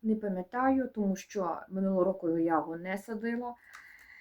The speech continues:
Е, червоний гігант я не садила минулого року. І Асті, оці от сорти, ну, багато чого я не садила, тому що в мене є багато нових, ну, не садила. Але в них ще є, е, вони ще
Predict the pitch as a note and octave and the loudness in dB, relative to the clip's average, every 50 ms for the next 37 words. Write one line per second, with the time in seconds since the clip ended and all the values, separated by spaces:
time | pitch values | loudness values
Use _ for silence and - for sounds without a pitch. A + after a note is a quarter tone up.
0 | - - - - - - - _ _ _ _ _ - - F3 F3+ E3+ F3 E3+ E3+ | -20 -20 -20 -20 -20 -20 -20 _ _ _ _ _ -10 -6 -2 -2 0 0 0 -2
1 | E3 - - G#3 G#3+ G#3 A3 A#3+ A#3+ A3 G#3+ G#3 G#3 G#3 A3 G#3 G#3 G3+ F#3 F3 | -2 -4 -4 -2 0 0 2 4 6 6 6 6 6 6 6 6 6 4 2 2
2 | E3+ - _ F#3 F3+ F3 E3+ E3+ F3 E3+ E3 E3 - - E3+ D#3 E3 E3 D#3 D#3+ | 2 -2 _ -2 0 2 2 4 4 2 2 0 -2 -6 -6 -6 -4 -2 -2 -2
3 | D#3 D3+ D#3 D#3+ D#3+ D#3+ E3 E3 E3 D#3+ D3+ D3+ D3+ D#3 E3 D#3+ D3+ - - _ | -2 -2 -2 -2 -2 -2 -4 -4 -2 -2 0 0 0 0 0 -2 -4 -6 -8 _
4 | - F3+ - - G3+ G#3 - - F#3 F3+ E3 D#3+ - - - - _ - B3 C#4+ | -16 -16 -12 -8 -10 -6 -2 2 4 6 6 6 4 2 -4 -14 _ -8 -6 -6
5 | F#4 G#4 - _ _ _ _ _ _ _ - G3 G3+ - - A3 F#3+ F3 F3 F3 | -6 -6 -10 _ _ _ _ _ _ _ -12 -12 -12 -10 -6 -4 0 0 -2 -2
6 | - - - - F3+ - - G#3 G3+ G3+ - - C4+ C4+ B3+ - - - - G#3+ | -4 -14 -16 -16 -16 -12 -8 -8 -8 -6 -4 0 2 4 4 4 2 0 4 6
7 | A3+ G#3+ G3 G3 G#3+ A3 A3 B3+ B3 A#3+ A3 - A3+ G#3+ A3+ A3 G#3+ G#3 G#3 G3+ | 6 6 6 6 4 4 4 4 2 2 -2 -4 -2 2 6 6 6 6 4 2
8 | - - B3+ B3 A#3+ G#3+ G#3 G3+ G#3 - G3+ G3 F#3 F#3 F#3 F#3 F#3+ F3+ F3+ F3 | -2 -4 -4 -4 -2 -2 -4 -4 -4 -4 -2 0 0 2 2 0 0 0 -2 -2
9 | F3+ F3+ - G3 G3 G#3 G#3 B3 C#4 C4+ - _ _ _ _ _ _ _ _ _ | -2 -2 -2 0 0 0 2 0 -2 -2 -4 _ _ _ _ _ _ _ _ _
10 | _ _ _ _ _ _ _ _ _ _ _ _ _ - G#3+ G#3 F#3+ F3 F#3 G3+ | _ _ _ _ _ _ _ _ _ _ _ _ _ -4 -2 -2 0 0 0 0
11 | A3 A3 - G3 E3+ D#3 D#3 D3+ - - - - _ - G3 F#3+ F#3+ G3 G3 F#3 | -2 -2 -2 -4 -8 -8 -8 -8 -8 -10 -12 -12 _ 0 2 6 8 10 10 10
12 | F3+ G3 A#3 D#4 G#4 A4+ - - - - C4 A#3 G#3 G3 G#3 G3+ F3 D#3+ D3+ D3 | 8 6 4 4 2 2 0 -2 0 2 2 2 2 2 2 4 4 4 4 2
13 | - - - - - F3+ F3+ F3+ F#3 G#3 A3+ A3 G#3+ - G3 F#3 E3+ E3 - | 0 -4 -8 -10 -6 -4 -2 0 2 6 6 6 6 4 2 0 -2 -2 -4